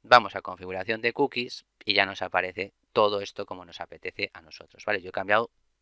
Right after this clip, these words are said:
estas tres cosillas, ¿vale? El fondo total, pero no se cambia el fondo de los desglosables, tú tienes que adivinarlo como hemos hecho en el vídeo, y luego también he cambiado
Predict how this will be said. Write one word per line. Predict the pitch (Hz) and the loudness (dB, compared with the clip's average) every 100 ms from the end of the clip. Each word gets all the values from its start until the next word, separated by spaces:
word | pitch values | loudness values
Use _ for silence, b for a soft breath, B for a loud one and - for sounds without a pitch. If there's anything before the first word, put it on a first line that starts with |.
| - | -14
estas | 85 - 90 | -12 -10 -12
tres | - 95 - | -6 -6 -4
cosillas, | 95 104 - - - | -8 -6 -10 -10 0
¿vale? | 113 117 110 B B | 4 4 0 B B
El | - 98 | -4 -4
fondo | - 113 110 113 | 2 2 4 4
total, | 117 117 135 147 175 _ - | 6 10 12 12 8 _ -2
pero | 101 101 | -2 -2
no | |
se | 98 | -4
cambia | 95 98 95 | 0 2 2
el | 98 92 | -2 -2
fondo | - 92 | -4 -4
de | 92 | -6
los | 90 95 95 - | -6 -6 -8 -6
desglosables, | 98 - 95 - 120 117 131 | -6 -6 -4 2 2 2 -6
tú | - | -14
tienes | - 92 - | -16 -12 -8
que | |
adivinarlo | 90 87 95 104 95 | -8 -6 4 4 4
como | 85 82 | -4 -16
hemos | 90 90 | -20 -18
hecho | 90 - | -16 -10
en | 101 | -6
el | 104 | 2
vídeo, | 131 123 120 b b b b - | 4 4 2 b b b b -2
y | 139 | 4
luego | 127 131 | 6 6
también | 117 107 | 4 0
he | |
cambiado | 113 104 113 127 | -2 4 6 6